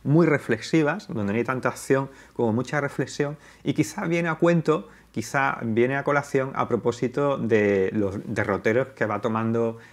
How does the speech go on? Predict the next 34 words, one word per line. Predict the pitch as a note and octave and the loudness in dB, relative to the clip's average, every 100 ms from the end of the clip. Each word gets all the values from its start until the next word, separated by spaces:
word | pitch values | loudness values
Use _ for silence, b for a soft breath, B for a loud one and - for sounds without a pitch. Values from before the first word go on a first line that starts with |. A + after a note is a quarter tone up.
| B | B
la | A2+ | -2
narración, | A2+ A2+ - B2+ | 0 -2 -2 -4
que | A2+ | -2
va | G2+ G2+ | -2 0
tomando | A2+ A2+ A#2+ | 0 0 0
el | A#2+ | 2
libro, | C#3 D#3 F3 B B _ | 2 0 -2 B B _
y | C#3 B2+ | 0 2
de | A#2 | 2
esa | A#2 D3 | 2 -2
reflexión | D#3 - D3 C#3+ C#3+ | 0 0 0 0 0
que | C3+ | 2
digo | B2+ C3+ C#3 B - | 4 2 0 B -4
que | A#2 G#2+ - | 2 2 2
hace | A2 C3 | 0 0
todo | B2 A#2+ | 0 2
el | A#2+ | 2
rato | A#2 A#2 | 2 0
acerca | A2+ A2 - G#2+ | -4 -6 -2 -2
de | G2+ | -2
la | F#2 F#2 | -4 -6
realidad | G2 F#2+ F#2+ G#2+ | -4 -2 -2 -2
y | |
la | A2+ | -4
ficción, | - - - F2+ E2+ | -10 -12 -10 -8 -8
¿no? | A#2 | -8
Con | B2 G2 | -4 -6
muchos | G#2 A2 | -6 -10
juegos, | - B2 A#2+ A2+ | -2 0 2 -2
muchas | A2 - F#2 | -4 -12 -8
máscaras | G#2 - - G#2+ | -8 -8 -12 -10
y | G2+ | -10
muchas | G2+ - G#2+ | -12 -14 -12
cosas | - - A2 | -10 -8 -8